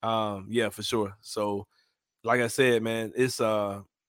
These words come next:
it sucks that Desmond Bane's out, but it is amazing, like, that they're playing the way that they are.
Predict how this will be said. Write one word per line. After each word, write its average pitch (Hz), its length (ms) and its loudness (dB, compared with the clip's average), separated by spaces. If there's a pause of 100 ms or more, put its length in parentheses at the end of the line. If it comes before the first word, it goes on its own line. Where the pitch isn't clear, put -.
it 110 140 -6
sucks 185 340 8
that 143 140 2
Desmond 147 300 4
Bane's 139 280 2
out, 127 240 4 (440)
but 123 200 4
it 120 140 2
is 135 360 2
amazing, 117 560 0
like, 110 280 -4
that 117 140 -8
they're 113 140 -2
playing 110 560 -2
the 110 80 -6
way 113 120 0
that 107 120 -2
they 110 140 -2
are. 104 220 0